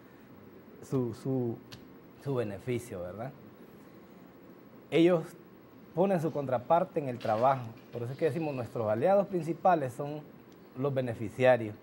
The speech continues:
que ponen el trabajo no calificado, zanjeo, acarreo de materiales. También coordinamos trabajo con las alcaldías municipales, también ellos ponen su contraparte para la ejecución.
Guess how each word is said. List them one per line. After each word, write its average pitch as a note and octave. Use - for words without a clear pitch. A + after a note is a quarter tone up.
que B2
ponen C#3
el B2+
trabajo A#2+
no B2+
calificado, A2+
zanjeo, A2
acarreo A2
de G#2
materiales. A2+
También E3+
coordinamos D#3
trabajo D#3
con C#3+
las B2
alcaldías A#2+
municipales, B2
también B2
ellos A#2
ponen B2+
su A#2
contraparte B2
para A2+
la G#2+
ejecución. C#3